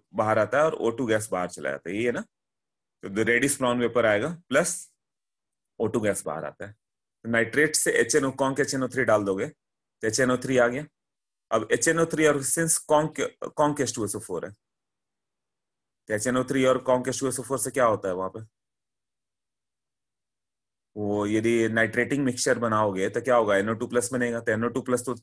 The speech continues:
तब बनता है ना, जब वहां पे कोई रिएक्ट करने वाला हो।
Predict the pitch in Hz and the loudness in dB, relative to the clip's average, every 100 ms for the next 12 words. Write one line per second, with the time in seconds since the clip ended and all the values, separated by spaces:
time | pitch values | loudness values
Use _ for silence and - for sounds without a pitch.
0 | - 139 123 110 107 151 190 139 120 117 | 0 0 2 0 2 2 2 -2 0 -2
1 | 113 117 117 110 107 110 110 98 92 85 | -2 -2 0 2 0 0 -6 -4 -2 -2
2 | 82 82 | -4 -8